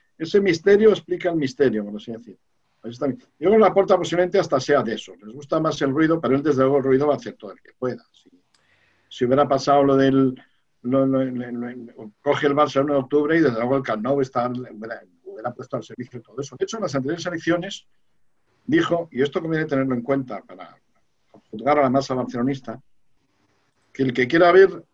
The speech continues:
el Camp Nou lleno de esteladas, que me vote. Y no ganó él. Ganó Bartomeu, que, con lo cual, lo cual te quiere decir que la masa social del Barça no está tan en esa película. Hay gente que estará en esa película, pero en, en común, mira, ahí ha ganado muchas elecciones consecutivas Núñez,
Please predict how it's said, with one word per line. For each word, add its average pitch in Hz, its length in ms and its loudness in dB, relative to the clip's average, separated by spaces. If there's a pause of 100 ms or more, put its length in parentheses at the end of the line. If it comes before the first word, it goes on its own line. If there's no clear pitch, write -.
(400)
el 135 140 -6
Camp 156 200 0
Nou 175 100 6
lleno 170 200 2
de 170 60 -2
esteladas, 170 440 2
que 175 80 -6
me 135 100 0
vote. 160 400 -6 (100)
Y 123 100 -6
no 196 140 0
ganó 165 280 -2
él. 175 240 -6 (680)
Ganó 113 220 -4
Bartomeu, 170 580 0
que, 113 140 -10 (100)
con 107 140 -12
lo 117 100 -10
cual, 214 300 2
lo 117 140 -8
cual 196 180 -2
te 220 60 -4
quiere 202 160 0
decir 190 140 0
que - 80 -2
la 165 60 0
masa 202 200 4
social 208 280 0
del 190 180 -2
Barça 202 380 -4 (600)
no 185 180 0
está 220 260 2
tan 170 140 2
en 151 80 0
esa 139 260 -2
película. 139 460 -8
Hay 123 60 -14
gente 208 320 -6
que 175 100 -12
estará 139 240 -4
en 135 60 0
esa 131 200 -4
película, 117 500 -8
pero 117 140 -14
en, 113 220 -18
en 117 120 -8
común, 185 380 -4
mira, 175 200 0
ahí 139 180 0
ha 185 60 2
ganado 196 240 -2
muchas 160 280 -6
elecciones 120 380 -6
consecutivas 110 640 -8
Núñez, 151 300 -6